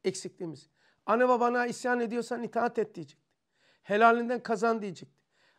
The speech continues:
"A, kardeşlerini bırakma," diyecekti. Demeyecek miydi? Şimdi diyor işte bir peygamber bize, hem de canlı. O peygamber evine gidince ben bu eve sahabe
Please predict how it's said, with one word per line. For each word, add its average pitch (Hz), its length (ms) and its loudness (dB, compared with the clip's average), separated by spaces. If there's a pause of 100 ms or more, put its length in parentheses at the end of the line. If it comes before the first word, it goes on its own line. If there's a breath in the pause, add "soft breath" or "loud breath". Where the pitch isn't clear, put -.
(120)
"A, 196 180 -4
kardeşlerini 226 680 0
bırakma," 247 440 0
diyecekti. 151 460 -8 (600)
Demeyecek 220 460 -2
miydi? - 160 -18 (260)
Şimdi 240 440 0
diyor 285 280 6
işte 226 280 -4
bir 208 120 -6
peygamber 185 600 0
bize, 226 320 -6 (240)
hem 208 200 0
de 226 120 4
canlı. 233 460 6 (400)
O 262 160 8
peygamber 240 480 6
evine 269 200 0
gidince 185 460 -4
ben 254 240 -2
bu 262 160 2
eve 233 160 0
sahabe 214 500 6